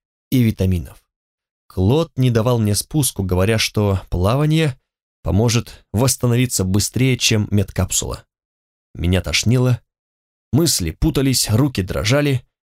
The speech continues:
но я упорно греб, стараясь проплыть два километра.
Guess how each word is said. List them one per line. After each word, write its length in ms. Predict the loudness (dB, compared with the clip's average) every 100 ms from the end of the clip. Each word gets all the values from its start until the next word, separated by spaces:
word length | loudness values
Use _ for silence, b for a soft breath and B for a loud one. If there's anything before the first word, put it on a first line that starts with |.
| _ _
но 80 | -2
я 140 | 2 2
упорно 440 | 0 0 0 0
греб, 360 | 0 0 0 -4
стараясь 520 | -2 0 0 0 -2
проплыть 640 | -4 -2 0 -2 -2 -10 -8
два 440 | -4 -2 -2 -4 _ _ -6
километра. 720 | -2 -2 -4 -8 -12 -12 -14